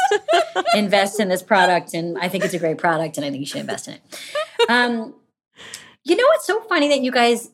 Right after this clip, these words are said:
picked this topic because I was just talking about it in therapy, this idea of the stuff that really got you where you are. Does it serve you anymore? A lot, I think, of life is trying to practice the stuff that doesn't come as naturally to you.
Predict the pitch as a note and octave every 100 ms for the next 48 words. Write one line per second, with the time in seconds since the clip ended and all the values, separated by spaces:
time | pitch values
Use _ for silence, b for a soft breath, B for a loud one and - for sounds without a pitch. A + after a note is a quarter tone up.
0 | _ B3 A#3 G#3+ G3+ G#3 F#3+ G3+ G#3+ G#3+
1 | G3 - G#3+ G3+ F#3+ G3+ A#3 A#3+ - C#4+
2 | D4 A#3+ A#3 A#3 A3+ G#3 F#3 F3 F3 D#3+
3 | - - F#3+ - F4+ E4 A3 G3+ F#3+ -
4 | G#3+ - - A3 F#3+ A3+ G#3+ G#3 - F#3
5 | E3+ E3 _ - - - A3+ - B3 A3+
6 | C4+ D4 G#3 G#3 G#3+ G#3 G#3 G3 F#3+ F3+
7 | F#3 E3 E3+ D3 C#3+ E3+ D#3 - - A3
8 | G3 F#3 E3+ D3+ C#3+ D3 A#2 A#2+ D3 -
9 | - F3 E3 D#3 D#3+ D#3+ D#3+ - - D3+
10 | D#3 D3+ D3+ - - D#3+ - - _ _
11 | - F3+ E3+ C#3+ F3 D#3 D#3 - B2+ -
12 | C3+ - B2 - _ G3 F#3+ F#3 F#3+ E3
13 | E3 D3+ D3+ E3+ D#3 D#3 G#2 B2